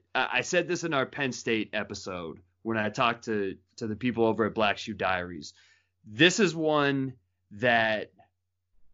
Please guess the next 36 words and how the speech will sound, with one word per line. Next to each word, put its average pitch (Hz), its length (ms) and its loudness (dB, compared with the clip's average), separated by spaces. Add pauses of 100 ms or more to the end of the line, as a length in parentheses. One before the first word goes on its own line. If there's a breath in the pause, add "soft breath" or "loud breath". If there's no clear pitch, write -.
(880)
if 147 240 -2
it's, 165 200 -2
like, 139 200 2
seventeen 160 640 -4
to 160 60 -6
seven, 139 560 -2 (420)
Wisconsin 135 640 -2
has 117 340 -2
to 127 60 -10
make 110 220 -6
the 113 60 -14
play 101 260 -8
in 101 120 -10
the 92 60 -12
third 92 300 -12
quarter, 85 440 -12 (280)
because 113 640 0 (120)
if - 180 -4
they 117 140 4
don't, 131 440 2 (240)
like 117 160 -2
I 123 80 2
said 120 220 -2
earlier, 107 600 2 (340)
things 147 280 4
are 151 60 2
gonna 139 180 0
snowball, 113 680 0
and 110 180 -2
that's 113 180 0
how 139 80 -2
you 120 140 2
go 113 160 2
from 113 160 -10
seventeen 117 500 -4
seven 110 520 -2